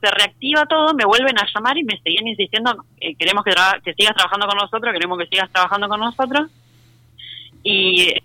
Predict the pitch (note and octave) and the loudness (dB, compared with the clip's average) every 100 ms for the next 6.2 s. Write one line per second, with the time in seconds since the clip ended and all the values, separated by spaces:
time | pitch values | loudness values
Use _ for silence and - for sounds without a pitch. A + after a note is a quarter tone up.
0 | _ G#3 F#3+ F3+ G#3 G#3+ A3 G#3 A3+ G#3+ | _ 0 2 0 -2 0 -2 0 2 2
1 | F3 F3+ G#3+ A#3+ A#3 - D#3 - D3+ D3+ | 0 2 2 2 -2 -4 -8 -10 -10 -4
2 | D#3 F#3 G3+ F#3 F#3 G3+ G3+ G3 - D#3 | -4 -2 2 2 4 4 6 4 2 -4
3 | E3+ D#3 D#3 D3 C#3+ - E3+ F#3+ F#3+ G3+ | -6 -6 -8 -10 -10 -6 -4 0 2 4
4 | G#3 G#3 F#3 A3+ C4 F#3+ E3+ D#3+ D#3 D#3 | 2 2 0 0 0 0 0 -2 -6 -8
5 | D3 D3 E3+ E3+ F#3 F#3 F#3+ G#3 A3 G#3+ | -6 -4 -2 0 2 2 2 0 -2 -2
6 | A#3+ C4 | 0 0